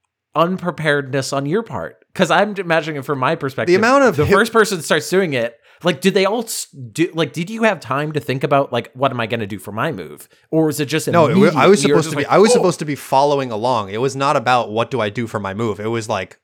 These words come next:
Speaker 1: Oh.
Speaker 2: "Follow this stuff that we're doing."
Speaker 1: And they were, like, into it immediately.
Speaker 2: Oh my God. The,
Speaker 1: Okay.
Speaker 2: the amount of hip gyrosity that was happening,
Speaker 1: <laughs>
Speaker 2: insane. Mind
Speaker 1: I can
Speaker 2: numbing.
Speaker 1: imagine.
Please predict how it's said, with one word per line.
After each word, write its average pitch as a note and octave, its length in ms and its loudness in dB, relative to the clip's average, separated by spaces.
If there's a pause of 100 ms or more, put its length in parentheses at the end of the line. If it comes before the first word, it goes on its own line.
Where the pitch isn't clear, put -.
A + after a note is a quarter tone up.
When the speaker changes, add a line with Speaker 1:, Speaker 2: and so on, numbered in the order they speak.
Speaker 1:
Oh. C3+ 320 -2
Speaker 2:
"Follow C#3 360 4
this A#2 420 -6
stuff - 440 -2
that A2+ 100 -6
we're G#2+ 120 -4
doing." G#2 420 -6 (120)
Speaker 1:
And E3 300 -2
they E3 160 4
were, F#3 220 2
like, B2+ 260 -6
into D#3+ 320 0
it B2 160 -2
immediately. C3+ 500 -4
Speaker 2:
Oh C#3 80 -2
my A#2 140 -4
God. A2 280 -4
The, E3+ 100 -2
Speaker 1:
Okay. A#2+ 200 -10
Speaker 2:
the D3 120 0
amount C#3 340 0
of B2+ 140 -2
hip - 360 -4
gyrosity B2 960 0
that C3+ 140 0
was A#2+ 160 -2
happening, D3+ 520 0 (300)
Speaker 1:
<laughs> - 300 0
Speaker 2:
insane. A#2+ 840 2 (800)
Mind C#3+ 300 2
Speaker 1:
I - 20 0
can - 20 -2
Speaker 2:
numbing. A2 240 -2
Speaker 1:
imagine. A#2+ 300 -6